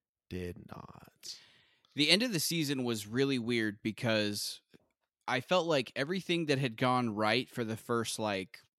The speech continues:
Speaker 2: sixteen weeks of the season totally flipped, and the last, like, three weeks or two weeks, it's been the exact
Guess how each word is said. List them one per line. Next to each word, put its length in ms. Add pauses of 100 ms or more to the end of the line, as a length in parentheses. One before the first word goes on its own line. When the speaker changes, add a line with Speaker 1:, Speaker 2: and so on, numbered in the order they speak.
(120)
Speaker 2:
sixteen 880
weeks 320
of 80
the 100
season 520 (380)
totally 480
flipped, 600
and 160
the 80
last, 400
like, 200
three 340
weeks 260
or 80
two 260
weeks, 340
it's 160
been 200
the 80
exact 460